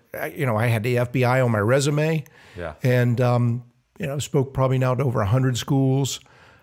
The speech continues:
Speaker 1: I did new hire training for K P M G new hire auditors for seventeen years. Um, and, uh, you know, it, it just, it just became a way to, you know, try to get back, you know, what am I gonna do,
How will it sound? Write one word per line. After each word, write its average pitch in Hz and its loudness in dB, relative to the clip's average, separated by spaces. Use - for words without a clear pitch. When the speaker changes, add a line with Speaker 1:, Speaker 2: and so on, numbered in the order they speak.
Speaker 1:
I 139 -4
did 123 2
new 127 4
hire 127 4
training 127 0
for 123 -4
K 131 0
P 127 -2
M 127 2
G 127 0
new 120 2
hire 123 2
auditors 135 0
for 110 -2
seventeen 127 0
years. 135 -2
Um, 113 2
and, 131 2
uh, 120 2
you 170 0
know, 147 2
it, 151 -2
it 175 -4
just, 143 0
it 175 -4
just 147 -4
became 151 0
a 135 2
way 139 2
to, 127 4
you 160 -4
know, 143 -4
try 156 0
to 151 2
get 143 -2
back, 139 0
you 151 0
know, 139 0
what 151 0
am 175 2
I 160 2
gonna 131 2
do, 143 -2